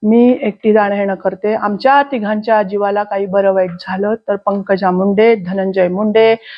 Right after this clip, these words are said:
त्याचे सगळे ते आजूबाजूचे दोघांचे चमचे, पीए, वाल्मिक अण्णा आणि हे सगळे जबाबदार राहतील, हे मी तुम्हाला अगदी जबाबदारीने सांगते. कारण ह्यांना कुठेही माणुसकी नाही,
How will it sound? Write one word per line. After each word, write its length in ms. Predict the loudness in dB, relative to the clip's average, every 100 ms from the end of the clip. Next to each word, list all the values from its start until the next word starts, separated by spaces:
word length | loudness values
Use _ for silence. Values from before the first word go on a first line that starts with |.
| -4
त्याचे 260 | -2 0 0
सगळे 300 | 2 2 2
ते 140 | 4
आजूबाजूचे 600 | 2 2 0 0 -2 -4
दोघांचे 480 | -2 0 0 -4 -4
चमचे, 560 | -2 0 0 2 4 4
पीए, 580 | 0 -2 2 4 4 0 -4 _ _ 0
वाल्मिक 360 | 2 0 0
अण्णा 240 | 0 2 2
आणि 320 | 4 2 0
हे 120 | -2
सगळे 420 | 0 -2 2 2
जबाबदार 720 | 2 2 2 2 2 2 2
राहतील, 540 | 0 -8 -10 -4 -4 -4 -12 _ _ _ _
हे 100 | 0
मी 280 | 2 2 0
तुम्हाला 480 | -2 0 2 4 2 0
अगदी 300 | -6 -2 0
जबाबदारीने 720 | 2 2 2 4 2 4 2
सांगते. 480 | 2 -2 0 2 2
कारण 420 | 2 2 2 0 -4
ह्यांना 640 | -6 -6 -4 -4 0 2 0
कुठेही 440 | -4 -8 -4 -2
माणुसकी 640 | 0 0 -2 -4 -6 -4 0
नाही, 400 | 2 4 4